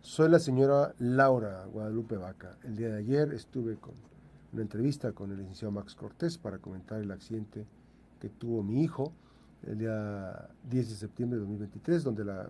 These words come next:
comentamos que la persona que cometió el accidente hasta el día de hoy no se ha hecho responsable de los gastos.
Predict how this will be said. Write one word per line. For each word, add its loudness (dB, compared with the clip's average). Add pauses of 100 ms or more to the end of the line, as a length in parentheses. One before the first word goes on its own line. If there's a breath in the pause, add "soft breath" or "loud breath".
comentamos -6
que -10 (420 loud breath)
la -8
persona -4
que -12
cometió -6
el -2
accidente -4
hasta -8
el -6
día -4
de -4
hoy -2 (580 loud breath)
no 2
se 2
ha 2
hecho -2
responsable -4
de -4
los -8
gastos. -10